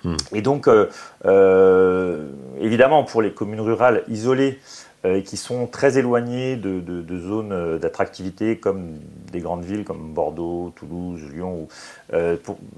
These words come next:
Speaker 2: voilà, les, les petites villes isolées, elles, elles, elles ont, euh, un handicap par rapport à ça. Mais sinon, on est quand même sur des communes rurales qu'on, voilà, qui petit à petit ont, ont absorbé beaucoup de la, de la, euh, de la construction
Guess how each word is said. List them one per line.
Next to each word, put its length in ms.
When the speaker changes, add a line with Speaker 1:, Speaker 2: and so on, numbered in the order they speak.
Speaker 2:
voilà, 180
les, 180
les 120
petites 260
villes 140
isolées, 240
elles, 440
elles, 240
elles 160
ont, 220
euh, 640
un 100
handicap 320
par 120
rapport 160
à 20
ça. 120
Mais 100
sinon, 420
on 100
est 60
quand 100
même 120
sur 100
des 100
communes 260
rurales 320
qu'on, 280
voilà, 240
qui 180
petit 240
à 40
petit 460
ont, 460
ont 120
absorbé 440
beaucoup 340
de 60
la, 320
de 60
la, 80
euh, 380
de 60
la 80
construction 640